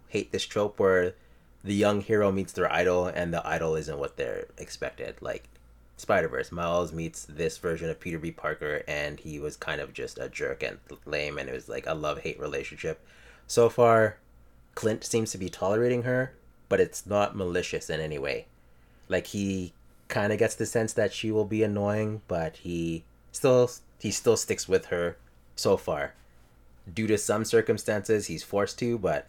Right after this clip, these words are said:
I, I like every scene they're in together so far. And I like the fact that she's a capable fighter,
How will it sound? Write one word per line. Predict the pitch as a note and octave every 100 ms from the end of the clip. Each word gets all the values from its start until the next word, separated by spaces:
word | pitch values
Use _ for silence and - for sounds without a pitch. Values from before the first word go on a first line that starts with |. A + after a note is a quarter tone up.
| -
I, | G#2+
I | A2 G#2+
like | A2 A2+ G2
every | F#2+ F#2+ F#2
scene | - F#2 F2
they're | D#2+
in | D2+
together | D#2 C#2+ A1 G1+
so | - G1+
far. | - D2+ C#2+ - -
And | - F#2+
I |
like | F2+ G2 F#2+
the | G#2+
fact | - F#2+ F2 - -
that | F2+ D#2+
she's | - F#2 F2 E2 - - - - - -
a | G#2
capable | - A2+ A2 B2 C3 B2+
fighter, | - B2+ C3 C#3